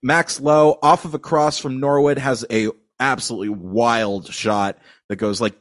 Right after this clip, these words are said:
thirty yards over the net, probably went out of their small-ass stadium, you know.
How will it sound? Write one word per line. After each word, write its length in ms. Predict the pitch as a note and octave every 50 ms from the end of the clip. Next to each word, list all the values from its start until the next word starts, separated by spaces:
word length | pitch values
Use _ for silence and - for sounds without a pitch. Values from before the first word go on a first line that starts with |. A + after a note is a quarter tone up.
| _ -
thirty 260 | D#3 C#3 C3+ C3 C3+
yards 380 | C3+ C3+ C3 B2+ B2+ A#2+ A2+ B2
over 180 | A#2+ A2+ A#2
the 100 | A2 A2
net, 380 | A2+ A2+ A#2 A2+ A2+ A#2+ - -
probably 400 | - C#3+ C3 B2+ B2 G#2 B2+ A#2+
went 220 | A2 A#2 A#2 A2+
out 180 | A2+ A2+ A2 G#2+
of 140 | G#2+ G#2 A2
their 160 | A#2 A2 A2
small-ass 580 | - - - A#2 A2+ A#2 A2+ A2+ A2 A2 A2 -
stadium, 720 | - - A#2 A2 A2 A2 G#2+ A2 A2 G#2+ G#2 G#2 G#2 G#2 _ _ _ _
you 100 | - G#2+
know. 220 | G2 F#2 F2 F2